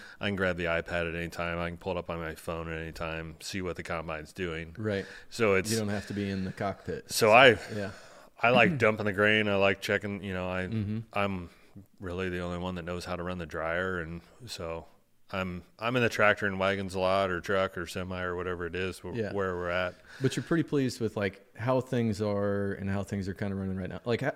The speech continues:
Speaker 2: how much, what percentage of your grain would you say that you, that you store and sell later or,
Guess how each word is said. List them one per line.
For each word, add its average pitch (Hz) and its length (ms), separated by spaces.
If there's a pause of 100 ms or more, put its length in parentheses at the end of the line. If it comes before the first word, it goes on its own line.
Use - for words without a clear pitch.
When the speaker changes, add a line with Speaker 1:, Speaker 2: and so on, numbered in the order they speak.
Speaker 2:
how 151 220
much, 156 520
what 160 180
percentage 127 380
of 107 60
your 107 100
grain 110 260
would 101 120
you 104 80
say 104 260
that 95 140
you, 95 420 (680)
that 101 440
you 101 240
store 98 800
and 104 180
sell 98 280
later 98 480 (160)
or, 90 80